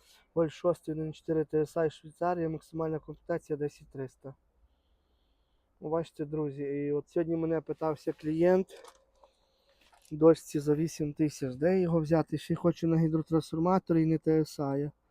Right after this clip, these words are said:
А тут от Т С І на Д С Г.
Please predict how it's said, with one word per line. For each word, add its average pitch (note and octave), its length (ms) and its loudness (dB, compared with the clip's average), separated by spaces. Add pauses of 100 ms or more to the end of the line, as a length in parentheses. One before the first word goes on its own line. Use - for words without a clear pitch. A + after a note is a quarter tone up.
(800)
А F#3+ 100 -6
тут F#3+ 300 -2
от D#3+ 160 4
Т D3+ 300 6
С - 140 -12
І F#3+ 320 4 (360)
на D3 200 2
Д C#3+ 280 4
С C#3+ 80 -8
Г. F#3 340 2